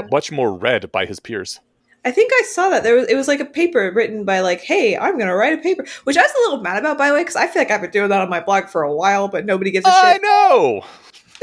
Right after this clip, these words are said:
Speaker 2: But maybe it's just 'cause I'm not coming from academia, so nobody expects me to,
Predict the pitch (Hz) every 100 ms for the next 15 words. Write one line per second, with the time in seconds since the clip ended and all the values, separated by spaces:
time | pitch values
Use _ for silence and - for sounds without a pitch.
0 | 240 262 294 339 359 339 - 302 262 247
1 | - 240 233 208 220 220 247 254 269 285
2 | 294 294 214 202 202 185 - - 175 -
3 | 226 233 240 208